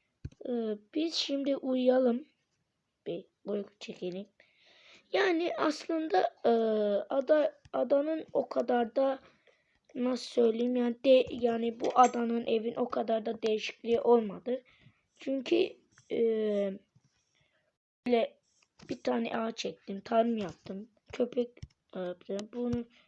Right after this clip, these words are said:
yaptım, sonra evi biraz düzenledim. Başka bir şey yani,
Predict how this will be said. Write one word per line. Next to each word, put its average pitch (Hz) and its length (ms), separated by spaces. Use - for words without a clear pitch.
yaptım, 208 480
sonra 214 420
evi 240 320
biraz 202 280
düzenledim. 208 560
Başka 302 280
bir 311 60
şey 339 320
yani, 285 380